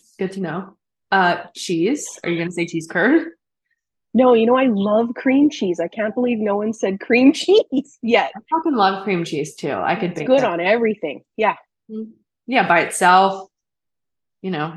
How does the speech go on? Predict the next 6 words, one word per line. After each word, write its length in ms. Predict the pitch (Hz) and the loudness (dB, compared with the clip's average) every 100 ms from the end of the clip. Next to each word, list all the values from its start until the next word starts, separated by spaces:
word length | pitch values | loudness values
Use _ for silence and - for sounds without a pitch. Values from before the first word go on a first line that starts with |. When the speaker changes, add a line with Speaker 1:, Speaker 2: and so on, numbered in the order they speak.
| 190 | -6
Speaker 1:
in 120 | 196 | -4
the 60 | |
shower. 800 | 180 - 170 185 190 180 190 190 _ _ _ _ - _ - | -2 0 2 2 2 -2 -4 -8 _ _ _ _ -20 _ -16
<laughs> 220 | 214 214 | -10 -2
Speaker 2:
Yeah. 160 | - - - | 0 0 -2
<laughs> 140 | - | 0